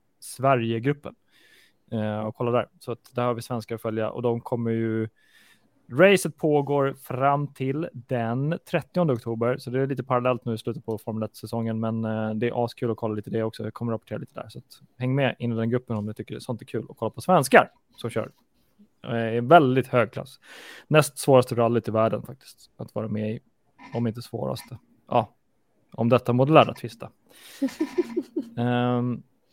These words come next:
Speaker 1: ska vi nöja oss där, eller vad säger ni?
Speaker 2: Ja. Vill du, vill du avsluta podden på samma sätt som förra gången och nämna nästa race?
Speaker 1: Eh, ja, det kan jag göra. <laughs> Kanske ska lyckas den här gången.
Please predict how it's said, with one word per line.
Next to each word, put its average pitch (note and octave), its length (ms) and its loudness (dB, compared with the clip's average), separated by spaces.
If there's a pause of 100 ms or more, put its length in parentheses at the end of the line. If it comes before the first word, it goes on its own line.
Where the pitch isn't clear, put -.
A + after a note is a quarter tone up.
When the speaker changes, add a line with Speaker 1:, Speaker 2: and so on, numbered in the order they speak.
(140)
Speaker 1:
ska - 180 2
vi A3+ 60 6
nöja A#3+ 220 8
oss C4+ 60 4
där, D3 180 10
eller B2+ 100 6
vad D3 100 2
säger F#3 180 6
ni? - 80 -4 (880)
Speaker 2:
Ja. A#3+ 260 6 (380)
Vill C4 200 8
du, C4+ 160 12
vill C4 120 8
du C4+ 60 12
avsluta B3+ 400 8
podden A#3 320 2
på A#3+ 80 -4
samma A#3 240 0
sätt B3+ 200 0
som A#3+ 140 -2
förra A#3 220 0
gången A#3+ 380 2
och G#3+ 260 -2
nämna A3 280 0
nästa A3+ 280 0
race? A#3 340 0 (840)
Speaker 1:
Eh, F3 100 10
ja, G#3+ 200 12
det A#3+ 80 8
kan D4+ 140 8
jag D#4 80 10
göra. C#3 280 8 (140)
<laughs> E3 160 -4
Kanske G#3 280 8
ska E4 120 10
lyckas E4 340 10
den F#4 100 10
här C#3 140 2
gången. C3 260 0